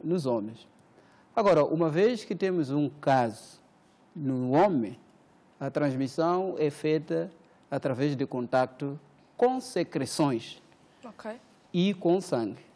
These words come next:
Speaker 1: E aqui, quando estamos a falar de secreções, estamos a falar de, da urina, estamos a falar do suor, estamos a falar da saliva, estamos a falar dos vômitos, estamos a falar de, das fezes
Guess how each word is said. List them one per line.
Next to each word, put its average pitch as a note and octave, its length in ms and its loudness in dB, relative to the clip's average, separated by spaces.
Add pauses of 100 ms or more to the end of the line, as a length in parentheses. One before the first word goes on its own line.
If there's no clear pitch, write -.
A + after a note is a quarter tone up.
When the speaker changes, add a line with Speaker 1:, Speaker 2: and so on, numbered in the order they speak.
(100)
Speaker 1:
E C#3+ 100 -4
aqui, D3+ 200 0
quando D3+ 200 0
estamos D#3+ 260 0
a C#3 80 -4
falar D3 220 0
de C3+ 80 -10
secreções, F3+ 720 -6
estamos C#3+ 380 -6
a B2 60 -6
falar C3 440 -4
de, A#2+ 360 -8 (180)
da A#2+ 160 -8
urina, F3+ 460 -4
estamos C3 280 -8
a B2+ 60 -16
falar C3 240 -6
do A#2+ 160 -8
suor, E3+ 460 -4
estamos C3+ 320 -8
a B2+ 60 -6
falar C3+ 240 -4
da B2 120 -6
saliva, F3+ 580 -4 (320)
estamos C3+ 300 -4
a C3 60 -2
falar C#3 240 0
dos B2+ 200 -6
vômitos, E3 600 -2
estamos C#3+ 280 -6
a C3+ 60 -6
falar D3 420 -2 (480)
de, C3+ 360 0
das C3 180 -4
fezes C3+ 880 0